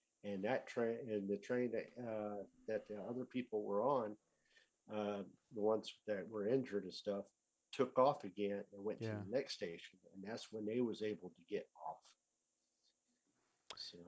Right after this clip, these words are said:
Speaker 2: And, uh,
Speaker 1: but,
Speaker 2: the
Speaker 1: but they did catch him.
Speaker 2: Yeah, I saw that actually. When wa-, I think today, right? They caught him today.
Speaker 1: Uh,
Speaker 2: I believe it was today.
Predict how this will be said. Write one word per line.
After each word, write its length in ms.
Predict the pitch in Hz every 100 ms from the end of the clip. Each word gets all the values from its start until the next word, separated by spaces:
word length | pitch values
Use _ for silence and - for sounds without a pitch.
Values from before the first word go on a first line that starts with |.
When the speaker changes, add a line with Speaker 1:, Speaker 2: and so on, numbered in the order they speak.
| - - -
Speaker 2:
And, 540 | 147 139 139 135 131 127
uh, 480 | 131 127 127 127
Speaker 1:
but, 340 | 185 - 151 - -
Speaker 2:
the 100 | - _ _ -
Speaker 1:
but 480 | 135 160 131 - - - _ _ _ _ _ _ _ 113
they 140 | 110
did 300 | 110 135 135
catch 280 | - 175 -
him. 100 | - _ - - _ _ _ _ _ _ -
Speaker 2:
Yeah, 220 | 143 165 -
I 120 | 127 120
saw 260 | - 151
that 200 | 156 123
actually. 600 | 117 117 - 123 117 123
When 220 | 131 147 175
wa-, 260 | 170 160
I 60 | 151
think 200 | 196 170
today, 280 | 147 180 143
right? 260 | 127 175 - _ _ _
They 60 | -
caught 200 | 151 147
him 80 | 131
today. 280 | 143 139 120
Speaker 1:
Uh, 840 | 110 110 110 110 107 107 104 101 - _ _ _ _ _ _ _ _ -
Speaker 2:
I 40 |
believe 320 | 127 151 190 143
it 40 |
was 140 | 123
today. 140 | 123